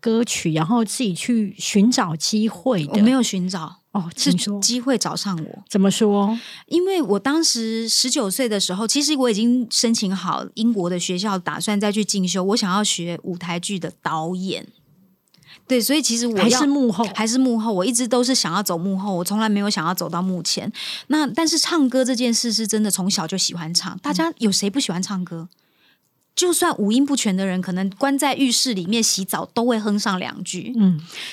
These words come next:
Speaker 2: 但当时真的就是很单纯，我就是一个很，很搞怪的个性。那个年代很流行拍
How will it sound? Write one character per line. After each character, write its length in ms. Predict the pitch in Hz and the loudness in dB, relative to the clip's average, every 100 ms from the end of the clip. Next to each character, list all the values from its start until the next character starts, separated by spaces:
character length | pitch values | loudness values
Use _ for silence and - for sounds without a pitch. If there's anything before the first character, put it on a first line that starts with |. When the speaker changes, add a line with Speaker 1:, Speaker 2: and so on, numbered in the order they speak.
| - | -4
Speaker 2:
但 260 | 349 359 269 - - - - _ | 0 0 0 -8 -20 -20 -20 _
当 160 | 320 349 | -2 0
时 160 | 254 | 0
真 160 | 226 302 | 2 2
的 80 | 277 | 2
就 140 | 302 | 0
是 140 | 285 | 0
很 180 | 262 175 | 0 -2
单 260 | - 202 220 | -4 -4 -2
纯， 280 | 220 180 175 | -2 -4 -4
我 80 | |
就 100 | 185 | -2
是 100 | 269 | 0
一 60 | 294 | 0
个 100 | 254 | 0
很， 380 | 196 185 160 - - | -2 -4 -6 -8 -16
很 360 | - 196 180 190 | -10 -6 -6 -4
搞 260 | 190 160 | -4 -4
怪 240 | 170 214 175 | -2 -2 0
的 220 | 156 87 - | -4 -6 -4
个 180 | 190 | -2
性。 400 | 170 - 143 80 - - | 0 -2 -4 -10 -12 -2
那 180 | 392 | 0
个 100 | 339 240 | 2 2
年 280 | 202 190 | 2 2
代 160 | 214 220 | 0 0
很 220 | 196 175 | -2 -2
流 160 | 185 196 | 0 0
行 280 | - 190 185 | 0 0 -4
拍 320 | - 202 | -4 -4